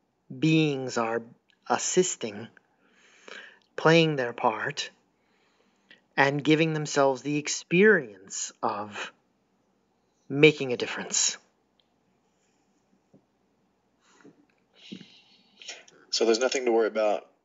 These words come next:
Speaker 2: Enjoy yourself.
Speaker 1: Yes.
Speaker 2: Be of service when it's, and, uh, you know, it's, it's, it's, uh, to have the human experience, uh,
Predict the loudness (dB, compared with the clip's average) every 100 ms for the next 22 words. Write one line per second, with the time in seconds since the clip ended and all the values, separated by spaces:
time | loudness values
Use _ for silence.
0 | _ _ -10 -6 0 0 0 -2 -2 -2
1 | -4 -10 -6 -4 -4 -8 -6 -4 -2 -4
2 | -4 -4 -4 -4 -8 -8 -8 -4 -4 -4
3 | -8 -10 -14 -20 -20 -20 -20 _ -10 -8
4 | -8 -8 2 2 2 -6 -8 -6 -2 2
5 | 2 2 -2 -2 -2 _ _ _ _ _
6 | _ 0 2 4 4 2 0 0 2 4
7 | 2 2 -6 -4 -2 -4 -4 -2 0 0
8 | -2 -4 -4 0 0 -2